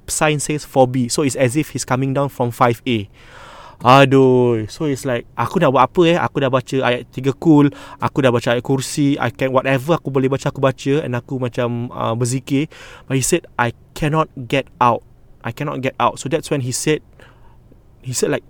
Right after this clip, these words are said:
maybe, like, the fourth or the fifth time, right?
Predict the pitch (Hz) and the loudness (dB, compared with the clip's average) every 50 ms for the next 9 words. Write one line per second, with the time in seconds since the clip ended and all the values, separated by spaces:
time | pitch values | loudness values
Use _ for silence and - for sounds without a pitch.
0 | - 139 131 131 143 170 156 135 - - 127 - - - - - - - - - | -8 -4 -4 -2 -2 0 -2 -2 -4 -2 -4 -4 -4 -4 -8 -18 -18 -18 -18 -14
1 | - - 220 262 277 - 127 123 123 120 - - 147 - - - - 110 113 165 | 0 4 4 4 6 4 -2 -2 -2 -4 -2 -4 -4 -4 0 0 2 2 2 -2
2 | 196 - - - - _ - _ - - 147 127 - - | -6 -12 -20 -20 -20 _ -20 _ -4 -2 0 0 0 -4